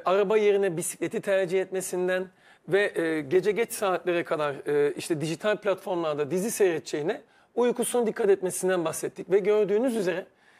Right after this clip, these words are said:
sinir bilimi şöyle söylüyor. İnsan eğer haddini öğrenecekse, dünya sürdürülebilirliğini devam ettirecekse,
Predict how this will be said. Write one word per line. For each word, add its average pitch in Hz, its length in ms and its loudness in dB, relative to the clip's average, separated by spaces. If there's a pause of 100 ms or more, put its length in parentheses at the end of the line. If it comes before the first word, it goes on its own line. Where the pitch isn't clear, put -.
(140)
sinir 233 380 2
bilimi 202 240 4
şöyle 175 280 2
söylüyor. - 460 -4 (320)
İnsan 220 380 2
eğer 208 160 2
haddini 190 420 0
öğrenecekse, 156 640 -4 (360)
dünya 214 340 4
sürdürülebilirliğini 185 840 2
devam 175 240 0
ettirecekse, 170 640 -2